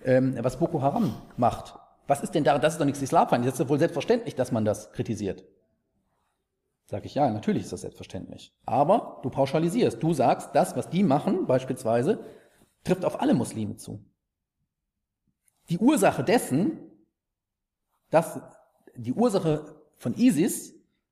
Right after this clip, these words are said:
ist nur der Islam. Und deswegen ist der Islam, Analogieschluss, deswegen ist auch der Islam böse. Aber ich hatte vorhin ja gerade versucht zu sagen, äh, zu, auch zu erklären,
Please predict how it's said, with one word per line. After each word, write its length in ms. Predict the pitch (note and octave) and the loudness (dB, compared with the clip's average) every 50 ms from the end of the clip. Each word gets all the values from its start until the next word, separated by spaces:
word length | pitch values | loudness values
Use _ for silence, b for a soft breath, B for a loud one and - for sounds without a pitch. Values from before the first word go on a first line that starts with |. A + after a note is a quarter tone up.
| _ | _
ist 140 | - - - | -12 0 2
nur 120 | - F#3+ A#3 | 4 4 4
der 120 | A#3+ - | 2 0
Islam. 420 | - - A#3+ B3+ G3+ - - - - - - - _ _ | -2 0 0 2 2 0 -2 -8 -16 -20 -20 -20 _ _
Und 100 | - A#2+ | -6 -4
deswegen 240 | B2+ B2 - E3 E3+ | -4 -2 -2 -2 -4
ist 100 | F3 E3+ | -4 -4
der 100 | - - | -6 -8
Islam, 320 | D#3 - - C3 C#3+ E3+ - - - - | -6 -2 2 2 2 2 0 -4 -8 -10
Analogieschluss, 680 | - - A2 A#2 A#2 A2 A2+ C#3 E3+ - - A3 A#3 - | -6 -4 -2 -2 -2 -2 -2 -2 -4 -2 -2 -4 -2 -4
deswegen 260 | - A#2 - E3+ F3 | -6 -4 -2 -2 -2
ist 140 | F3 E3+ - | -2 -4 -6
auch 100 | - - | -8 -6
der 100 | - G3 | -8 -8
Islam 320 | - - F#3 A3 B3 D#3+ | -4 -2 0 0 0 0
böse. 340 | G#2 G#2 G2+ G2+ G2 - - _ _ _ _ _ _ b b b b b b b b b | 0 -2 -4 -6 -8 -14 -18 _ _ _ _ _ _ b b b b b b b b b
Aber 120 | - - A#2+ | -4 -2 0
ich 100 | A#2 D#3 | 0 0
hatte 140 | C#3+ - | 0 0
vorhin 300 | - - D#3 C3 D#3+ F#3+ | -2 0 0 2 2 0
ja 100 | G3+ - | 0 -2
gerade 380 | C#3+ C3 - - B2 C3+ C#3+ C3+ | -2 -2 -4 0 2 2 2 2
versucht 340 | - D3 C3 C3 D#3 B2+ - | 0 -2 -2 -2 -4 -6 -6
zu 140 | - C#3+ B2 | -6 -4 0
sagen, 320 | B2 A#2 B2+ E3 - - | 4 4 4 2 2 -2
äh, 120 | - B2+ - | -4 -4 -2
zu, 140 | - - - | -2 -2 -2
auch 120 | - - | -2 -2
zu 120 | - - | -2 -2
erklären, 380 | A2 G#2 - - F#3+ F3+ D3 - | -2 -2 0 2 2 2 2 2